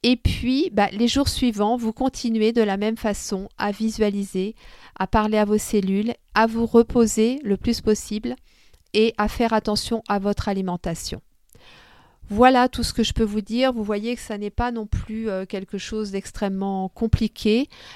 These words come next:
Bien évidemment qu'il y a le travail de pardon. Donc si c'est quelque chose qui est, euh, complètement, euh, obscur pour vous, eh bien de la même façon, venez vers moi. On peut déjà en une séance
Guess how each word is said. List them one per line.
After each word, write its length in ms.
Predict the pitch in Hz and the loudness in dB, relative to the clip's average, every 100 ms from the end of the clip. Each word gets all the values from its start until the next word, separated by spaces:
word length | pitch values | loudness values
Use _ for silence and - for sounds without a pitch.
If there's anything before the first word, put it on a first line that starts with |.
| - | -2
Bien 180 | 196 247 | 2 4
évidemment 520 | 247 226 214 214 247 | 4 4 2 4 0
qu'il 100 | - | 0
y 40 | |
a 40 | 214 | 0
le 40 | |
travail 380 | - 208 208 208 | 0 0 0 0
de 100 | 202 | 0
pardon. 520 | - 202 202 208 254 | 0 0 0 -4 -6
Donc 180 | 233 196 | -6 -8
si 160 | - - | -10 -8
c'est 140 | 233 | -6
quelque 260 | 226 214 214 | -4 -4 -4
chose 340 | - 233 - | -4 -6 -8
qui 200 | - 202 | -10 -4
est, 260 | 202 202 202 - - - | -2 -2 -6 -14 -20 -8
euh, 120 | 180 190 | -4 -2
complètement, 800 | - 247 240 - - 233 233 226 | 0 2 2 0 -2 0 2 2
euh, 560 | 196 190 190 190 185 185 - - - - | 2 0 -2 -6 -8 -10 -16 -20 -2 2
obscur 580 | 226 - - 302 311 | 4 2 2 2 2
pour 200 | - 202 | -2 -6
vous, 360 | 196 196 240 320 - _ - | -6 -8 -4 -6 -8 _ -6
eh 100 | 202 | -6
bien 220 | 196 220 | -2 0
de 80 | 214 | 2
la 140 | 233 | 2
même 120 | 226 226 | 2 0
façon, 420 | 226 214 - 254 | 0 -2 -2 -2
venez 320 | 233 220 226 | 2 2 4
vers 240 | 220 208 | 2 0
moi. 520 | 208 214 214 233 277 - | 0 2 2 2 -2 -6
On 120 | 196 | -10
peut 300 | 190 - 226 | -4 2 2
déjà 420 | 214 220 226 233 226 | 4 2 4 0 0
en 160 | 208 | -2
une 180 | 214 233 | 0 0
séance 720 | - - 220 214 226 220 - | -2 0 2 2 0 -2 -6